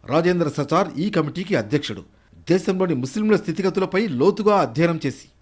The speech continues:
వివరంగా ఒక నివేదిక ఇచ్చింది. అలాగే ముస్లిం అభివృద్ధి కోసం కొన్ని సూచనలు కూడా చేసింది. అంతేకాదు, ముస్లింలపై ఉన్న అనేక ప్రచారాలు, అంటే జనాభా వంటి వాటిపై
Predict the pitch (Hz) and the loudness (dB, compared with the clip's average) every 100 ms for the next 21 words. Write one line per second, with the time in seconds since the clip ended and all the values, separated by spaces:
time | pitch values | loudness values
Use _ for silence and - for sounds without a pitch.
0 | 87 123 175 190 185 185 165 147 117 151 | -6 -2 0 2 4 4 2 -2 0 2
1 | 156 143 113 - 101 98 _ _ _ 120 | 2 0 -6 -8 -12 -14 _ _ _ 0
2 | 139 131 - - _ _ 120 139 233 247 | 2 2 -4 -12 _ _ -8 -4 0 0
3 | 139 139 190 175 170 160 220 208 190 - | 0 -2 -2 0 -2 0 -2 0 -2 -2
4 | 160 196 185 180 185 180 110 104 101 - | -2 0 -2 0 -2 -2 -6 -10 -16 -20
5 | _ - 139 160 113 98 - _ _ 123 | _ -8 -4 -2 -4 -6 -14 _ _ -6
6 | 160 247 240 226 220 196 190 196 - 127 | -4 -2 0 2 4 2 2 -2 -2 0
7 | 185 214 190 - - 165 131 82 - _ | 2 4 2 0 2 2 2 -2 -12 _
8 | _ - 156 120 - - - 101 101 - | _ -6 -2 -2 -2 -14 -20 -10 -2 2
9 | 190 180 180 175 165 151 151 180 | 2 2 2 0 0 0 0 2